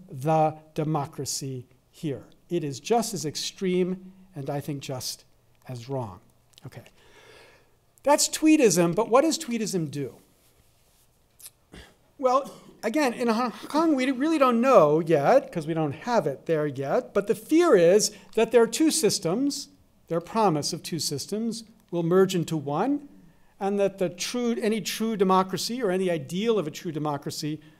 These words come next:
will disappear. In the Old South, what Tweedism did was to encourage an incredible oppression. If you remember this, inc-,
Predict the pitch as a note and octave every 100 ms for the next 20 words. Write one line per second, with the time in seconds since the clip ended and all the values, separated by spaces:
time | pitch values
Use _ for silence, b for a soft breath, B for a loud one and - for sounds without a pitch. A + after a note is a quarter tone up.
0 | b b F3+ F3 - - - B2 - _
1 | _ _ _ _ b b b b b G#3
2 | G#3+ G#3+ G#3+ - C#4+ C4+ E3+ A3+ A#3+ -
3 | _ _ _ _ _ _ F3 F3+ F3+ -
4 | G3+ F3 D3+ D#3+ C#3+ D#3 A3 A3+ F#3+ F#3+
5 | F#3+ F#3+ F#3+ F#3+ G3 F3+ F3+ F3+ - F3
6 | E3+ G#3+ A3 G3+ G3 F#3+ G3 F3 - A2
7 | - _ _ _ _ _ _ _ _ D3+
8 | - D3 D3 D3+ C#3 C3 - C#3 -